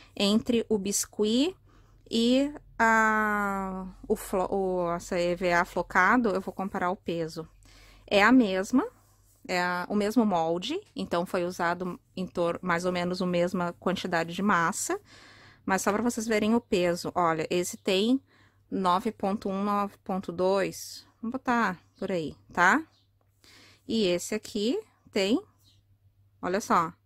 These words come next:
um e meio. Então, pra aplique de laço, é muito leve, é muito bom, porque o laço vai ficar mais leve ainda pra,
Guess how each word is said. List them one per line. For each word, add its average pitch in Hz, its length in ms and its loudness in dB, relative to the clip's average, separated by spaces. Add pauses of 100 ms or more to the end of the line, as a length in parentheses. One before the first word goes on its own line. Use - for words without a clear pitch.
(840)
um 214 140 0
e 220 60 4
meio. 170 400 0 (800)
Então, 233 460 4 (100)
pra 240 200 6
aplique 269 440 0
de 247 120 -2
laço, 214 800 -2 (160)
é 269 260 -4
muito 349 680 -2
leve, 240 760 0
é 180 60 -6
muito 240 480 4
bom, 233 460 4
porque - 280 -8
o 196 40 -2
laço 202 320 0
vai 240 100 0
ficar 240 260 -4
mais 269 400 2
leve 269 480 -2
ainda 226 400 0
pra, 190 280 -4